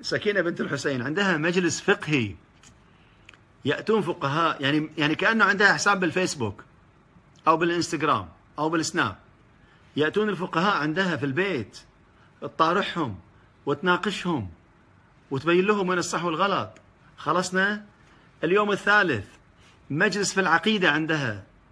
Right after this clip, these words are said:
يأتونها كل المختصين في الأفكار والمذاهب والأديان <laughs> والمعتقدات. هذه سكينة بنت الحسين.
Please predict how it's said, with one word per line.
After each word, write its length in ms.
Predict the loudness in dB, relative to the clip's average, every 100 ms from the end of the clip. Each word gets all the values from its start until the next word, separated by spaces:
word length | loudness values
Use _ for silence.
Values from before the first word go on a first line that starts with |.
| _
يأتونها 760 | -2 -2 -2 0 2 2 2 0
كل 440 | 0 2 4 4
المختصين 760 | 0 0 -2 -2 -4 -2 -4 -2
في 100 | -4
الأفكار 520 | -4 -4 0 2 2
والمذاهب 720 | 0 -2 0 2 2 2 -2
والأديان 580 | -2 -2 -2 2 4 4
<laughs> 40 | 2
والمعتقدات. 880 | 0 -2 -4 -6 -2 0 -2 -2 -8 -14 -20 -10
هذه 180 | -4 -2
سكينة 360 | -2 -2 -2 -2
بنت 140 | 0
الحسين. 540 | -2 0 -2 -2 -4